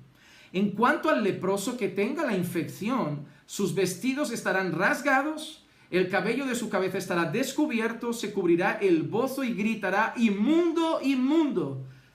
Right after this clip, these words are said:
Permanecerá inmundo todos los días que tenga la infección, es inmundo. Vivirá solo,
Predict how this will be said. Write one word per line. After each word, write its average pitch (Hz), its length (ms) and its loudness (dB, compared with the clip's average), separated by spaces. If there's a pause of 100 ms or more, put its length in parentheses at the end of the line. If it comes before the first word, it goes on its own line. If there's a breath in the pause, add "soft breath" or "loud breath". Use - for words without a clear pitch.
(100)
Permanecerá 180 720 2
inmundo 254 680 0
todos 247 220 -2
los 190 160 0
días 220 220 -2
que 202 120 -4
tenga 214 260 -2
la 214 100 0
infección, 185 580 -2
es 247 220 -2
inmundo. 226 680 0 (200 loud breath)
Vivirá 226 400 4
solo, 226 720 0